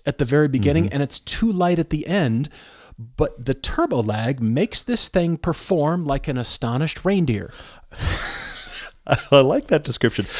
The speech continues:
Speaker 2: Here's the thing. It's a one point five liter turbo. And you and I both drove this at length, and, and we wanted to talk about it here on the podcast because we've obviously, we've made fun of the Taos.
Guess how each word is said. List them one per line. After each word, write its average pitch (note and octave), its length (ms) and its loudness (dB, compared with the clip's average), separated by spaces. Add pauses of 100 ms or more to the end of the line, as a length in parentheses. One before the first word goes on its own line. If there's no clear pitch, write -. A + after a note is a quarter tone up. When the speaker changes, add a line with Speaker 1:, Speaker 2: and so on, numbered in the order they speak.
(120)
Speaker 2:
Here's A#3 180 6
the - 80 -8
thing. - 160 4
It's A#2+ 120 2
a B2+ 40 8
one D3 340 4
point F#3 280 2
five B2 340 2
liter G2+ 200 2
turbo. - 420 -4 (400)
And G#2 160 6
you B2+ 100 6
and D3+ 80 4
I C3+ 80 8
both A2 280 6
drove E2+ 280 0
this E2 240 -2
at G#2 160 -2
length, D2+ 340 -4
and, F2+ 220 -4
and F#2 140 -2
we F2+ 40 0
wanted A2+ 220 0
to C3+ 60 0
talk G#2 240 2
about F#2 180 -2
it F2 60 -2
here F#2+ 80 0
on F2 80 0
the E2+ 80 -2
podcast E2 480 -4
because E2 260 -6
we've E2 140 -4
obviously, G2 460 -2
we've E2+ 220 -2
made D#2+ 200 -2
fun A#2 220 2
of A2+ 60 0
the A2+ 60 0
Taos. F#2 500 -4